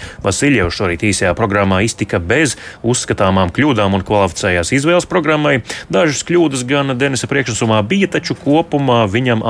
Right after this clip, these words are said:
astoņdesmit pieci komats trīsdesmit punktu, un pēc īsās programmas Denis ir sešpadsmitajā vietā, divdesmit četri labākie, eh, slidos izvēles programmas sacensībās.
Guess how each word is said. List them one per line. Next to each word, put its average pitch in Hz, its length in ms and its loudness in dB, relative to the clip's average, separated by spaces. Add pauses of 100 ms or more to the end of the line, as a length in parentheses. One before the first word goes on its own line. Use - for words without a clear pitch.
(180)
astoņdesmit 104 500 0
pieci 113 320 0
komats 104 400 0 (460)
trīsdesmit 110 640 0
punktu, 190 400 2 (180)
un 131 420 2 (160)
pēc 107 300 0
īsās 104 300 0
programmas 98 440 2
Denis 95 300 -2
ir 101 180 -2
sešpadsmitajā 98 840 -2
vietā, 135 340 0
divdesmit 123 560 0
četri - 280 -6
labākie, 95 440 0
eh, - 600 -2
slidos 98 540 0
izvēles 95 540 0
programmas 90 640 0
sacensībās. 87 960 -2